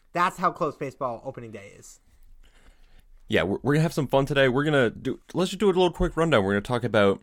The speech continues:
Speaker 2: our favorite parts of opening day, do some opening day talk. We're gonna do some bets for the season, some player previews, what we're looking forward to for the season, the, our best opening day snack might get in there.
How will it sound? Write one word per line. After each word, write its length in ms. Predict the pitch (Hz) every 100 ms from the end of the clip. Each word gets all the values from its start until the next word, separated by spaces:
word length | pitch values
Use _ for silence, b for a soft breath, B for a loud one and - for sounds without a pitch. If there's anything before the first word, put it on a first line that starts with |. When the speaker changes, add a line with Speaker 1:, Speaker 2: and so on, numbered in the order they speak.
| _ -
Speaker 2:
our 100 | 104
favorite 320 | - 113 -
parts 240 | - 131
of 120 | 131 117
opening 320 | 120 120 107
day, 240 | 113 120
do 120 | 117
some 200 | 107 107
opening 300 | 107 104 107
day 180 | 101 110
talk. 380 | 107 113 113 - b b b
We're 140 | 135
gonna 80 | 151
do 120 | 139
some 200 | 151 113
bets 300 | 87 101 120
for 120 | -
the 80 | 143
season, 460 | 139 151 147 165 160
some 280 | - 104 90
player 360 | - 107 104
previews, 760 | 101 - 131 139 143 143 143 - b b
what 160 | 117 101
we're 120 | 107
looking 280 | 107 104 92
forward 320 | - 101 101
to 120 | 127
for 140 | - 120
the 100 | 120
season, 580 | - 123 120 120 120 120 b b _
the, 400 | 107 98 92 78 - _ _ _ _
our 180 | 110 107 - _
best 280 | 101 101 -
opening 340 | 107 104 104 101
day 140 | 92
snack 560 | - - 85 92 110 143
might 180 | 139
get 140 | 139 143
in 100 | 147
there. 180 | 147